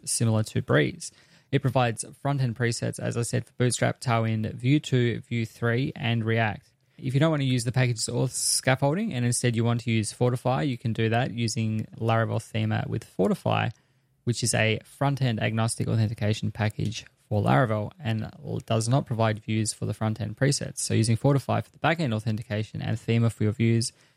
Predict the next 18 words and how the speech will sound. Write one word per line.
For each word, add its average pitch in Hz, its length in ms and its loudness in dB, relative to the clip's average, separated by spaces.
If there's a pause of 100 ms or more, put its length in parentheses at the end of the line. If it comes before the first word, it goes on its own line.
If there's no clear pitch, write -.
(260)
and 104 80 -2
presets 135 540 0 (260)
is 117 160 0
a 110 60 2
nice 104 400 0
little 107 280 0 (220)
match 110 320 0
there. 120 280 2 (300)
It's - 80 -6
a 131 60 2
simple 139 380 4
composer 127 500 2
require 117 800 0 (320)
away. 143 460 -4 (100)
You 117 140 -4
can 107 340 0
vendor 110 320 2
publish 110 520 -2